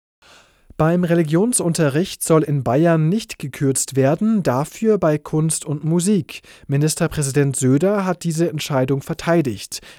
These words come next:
Religionsunterricht stärke Herz, Geist und Charakter junger Menschen, sagte er bei der Amtseinführung des neuen Bamberger Erzbischofs Gössel. Wegen der schlechten deutschen Ergebnisse bei der pisa-Studie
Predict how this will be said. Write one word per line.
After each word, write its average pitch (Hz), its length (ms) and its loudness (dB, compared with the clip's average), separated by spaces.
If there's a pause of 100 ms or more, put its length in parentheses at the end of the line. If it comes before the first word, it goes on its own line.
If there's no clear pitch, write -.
(120)
Religionsunterricht 160 1120 -2
stärke 175 500 0
Herz, 156 640 -4
Geist 170 480 -2
und 156 180 -6
Charakter 147 600 -2
junger 135 320 0
Menschen, 147 520 -2 (280)
sagte 143 380 -2
er 143 260 0
bei 135 160 0
der 135 220 2
Amtseinführung 151 960 -2
des 139 220 -6
neuen 139 440 0
Bamberger 139 640 0
Erzbischofs - 880 -6
Gössel. 135 520 -4 (380)
Wegen 165 300 2
der 160 180 4
schlechten 175 580 -4
deutschen 156 380 -2
Ergebnisse 160 800 -2
bei 135 200 0
der 135 160 -2
pisa-Studie 139 1000 -2